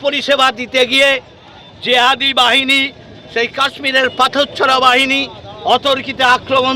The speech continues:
করে, আর সেই আক্রমণে প্রচণ্ড রক্তাক্ত, তার প্রাণের সংশয় দেখা দিয়েছে। আমাদের বাংলার যে হুইপ পার্লামেন্টারি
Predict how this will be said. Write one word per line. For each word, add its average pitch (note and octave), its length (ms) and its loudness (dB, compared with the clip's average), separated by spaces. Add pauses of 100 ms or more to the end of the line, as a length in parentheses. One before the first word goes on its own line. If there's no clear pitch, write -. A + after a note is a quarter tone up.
(120)
করে, C4+ 200 4 (720)
আর A3 100 6 (120)
সেই C4+ 160 2 (120)
আক্রমণে C4 500 -2 (400)
প্রচণ্ড C4+ 360 0 (160)
রক্তাক্ত, C#4 500 -2 (520)
তার B3 160 4 (160)
প্রাণের C#4 380 2 (120)
সংশয় C4 480 0 (100)
দেখা B3 280 -2
দিয়েছে। C4 320 -2 (540)
আমাদের B3+ 300 4 (100)
বাংলার C4 380 4 (460)
যে B3 80 0 (140)
হুইপ C#4+ 300 -2 (600)
পার্লামেন্টারি C4 760 2